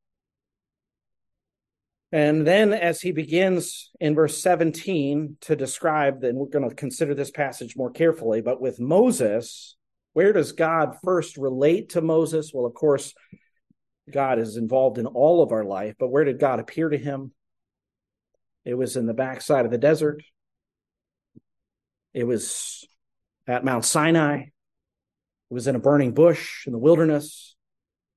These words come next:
So God's presence is not limited to a location. Remember, he's God of all the earth, and as he relates to his people, wherever they are, he's present with them.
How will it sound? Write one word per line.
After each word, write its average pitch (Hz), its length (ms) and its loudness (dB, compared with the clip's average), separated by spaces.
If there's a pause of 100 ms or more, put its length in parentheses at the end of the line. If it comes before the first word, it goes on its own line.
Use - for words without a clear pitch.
(680)
So 139 160 -6
God's 170 360 0
presence 190 840 2
is 143 200 -4
not 165 240 -2
limited 180 480 4
to 139 160 0
a - 20 4
location. 131 640 -4
Remember, 151 320 -2
he's 135 400 -6 (1300)
God 156 400 4
of 123 180 0
all 160 260 8
the 151 180 0
earth, 110 380 -4
and 127 140 -4
as 131 200 -4
he 147 100 -4
relates 143 400 2
to 135 100 -8
his 110 140 -6
people, 135 360 -4
wherever 160 380 2
they 120 140 0
are, 101 200 -2
he's 117 220 -12
present 120 440 -2
with 143 240 -2
them. 82 380 -10